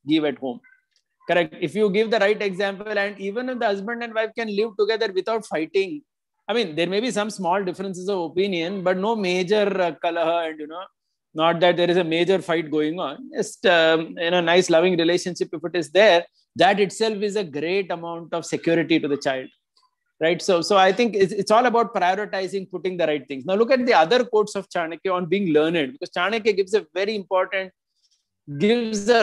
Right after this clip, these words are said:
lot of fo-, focus on this point to ensure that your son is learned.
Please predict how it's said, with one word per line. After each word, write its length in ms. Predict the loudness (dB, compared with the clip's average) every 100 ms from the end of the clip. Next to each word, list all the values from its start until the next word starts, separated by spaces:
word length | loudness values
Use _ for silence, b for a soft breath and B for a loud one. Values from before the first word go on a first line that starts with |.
| 2
lot 480 | 2 4 4 4 0
of 180 | -2
fo-, 760 | -4 -20 -16 -6 0 2 2 0
focus 560 | -2 -2 -2 -2 -6 -6
on 200 | -6 -4
this 180 | -6
point 300 | -2 -2 -2 -2
to 40 |
ensure 460 | -4 -2 0 2 2
that 160 | 0
your 180 | 0 -2
son 460 | -4 -4 -2 0 -2
is 180 | -2 -2
learned. 640 | -2 0 -2 -4 -4